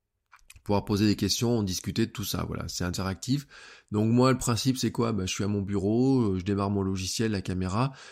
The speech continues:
je diffuserai ça, non pas dans le groupe Facebook du Club des créateurs de contenu, pour le coup, je le diffuserai sur la page Facebook, euh, facebook point com slash soulier bertrand, ou, euh, qui est aussi en lien, hein, c'est la page que je mets en lien dans les notes de l'émission.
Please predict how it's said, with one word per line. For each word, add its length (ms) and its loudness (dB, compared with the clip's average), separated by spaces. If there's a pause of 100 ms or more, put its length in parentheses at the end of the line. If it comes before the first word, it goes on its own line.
(100)
je 120 -4
diffuserai 520 0
ça, 300 -2 (340)
non 300 4
pas 180 2
dans 120 2
le 60 2
groupe 160 0
Facebook 380 -2
du 80 -6
Club 200 -4
des 100 -2
créateurs 340 -4
de 60 -8
contenu, 600 -4
pour 140 -2
le 100 4
coup, 320 2 (300)
je 100 -6
le 80 4
diffuserai 760 2
sur 340 0
la 100 0
page 240 -2
Facebook, 720 0
euh, 460 -4
facebook 360 -2
point 160 -2
com 400 -2
slash 520 -4 (320)
soulier 400 2
bertrand, 640 0
ou, 320 2
euh, 80 0
qui 140 -4
est 20 2
aussi 260 0
en 100 0
lien, 260 2
hein, 180 0
c'est 160 -4
la 100 -2
page 260 -6
que 120 -2
je 100 -4
mets 80 -2
en 120 0
lien 200 -2
dans 100 -4
les 120 -2
notes 120 -4
de 80 -2
l'émission. 560 -2